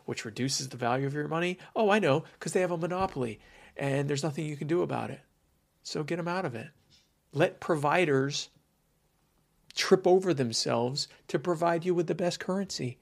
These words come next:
'cause they want a piece of the action. They don't want you to go with the other guy. They want you to go with them. That's how you get good value. What is your take on gun control? Uh, the only, my thoughts on common sense gun control,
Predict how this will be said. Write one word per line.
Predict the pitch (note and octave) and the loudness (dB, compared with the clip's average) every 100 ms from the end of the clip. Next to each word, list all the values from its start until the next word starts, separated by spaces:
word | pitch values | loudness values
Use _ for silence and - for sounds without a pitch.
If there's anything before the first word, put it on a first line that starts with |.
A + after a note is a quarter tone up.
| _ | _
'cause | - C#3 | -4 -2
they | D#3 | 0
want | E3+ F3 | 0 0
a | E3+ | -2
piece | F3+ E3 | -2 -4
of | D3+ | -2
the | D#3+ | -2
action. | F3 F3+ - B2+ - - - | -2 -4 -8 -10 -12 -12 -4
They | D3+ | -2
don't | E3+ | 0
want | E3 F3 - | -2 -4 -2
you | D3+ | 0
to | C#3 - - | 0 -2 -4
go | E3 | 2
with | D3 D3 | 2 2
the | D3 | 2
other | E3 G3 | 4 4
guy. | D3 B2+ C#3+ D#3 - | 6 6 4 0 -6
They | |
want | E3+ F3 | -4 -2
you | - | -2
to | |
go | F3 F3+ | 2 2
with | E3+ | 2
them. | F#3 G3+ C#3 B2 _ _ _ _ _ - | 2 2 0 -4 _ _ _ _ _ -6
That's | F#3 F#3 | -2 -2
how | D#3 | -2
you | |
get | C3 B2 | -2 -4
good | - | -6
value. | - - D3+ - _ _ _ _ - - - _ _ _ _ _ _ _ _ _ _ _ _ _ _ _ _ _ _ _ _ - | -8 -10 -12 -16 _ _ _ _ -20 -20 -20 _ _ _ _ _ _ _ _ _ _ _ _ _ _ _ _ _ _ _ _ 4
What | D3+ | 4
is | D#3 | 4
your | D#3+ | 0
take | C#3 D#3 C#3+ | 2 2 2
on | C#3 | 2
gun | C#3 C3 | 4 2
control? | B2+ B2 C3 B2 C#3 - | 0 -4 -2 -2 -4 -8
Uh, | - C3 | 0 0
the | B2+ C#3 | 2 2
only, | C#3+ D#3 D#3 D#3 | 2 0 0 2
my | C#3+ | 2
thoughts | D3+ E3+ D#3+ D3 | 4 6 4 4
on | C3+ | -2
common | C#3 C#3 C#3 C#3+ | 2 2 4 2
sense | C#3 C#3 - | 2 0 2
gun | C3 C3+ | 0 2
control, | C3 B2 C3+ A#2+ A2 | 0 -2 2 2 2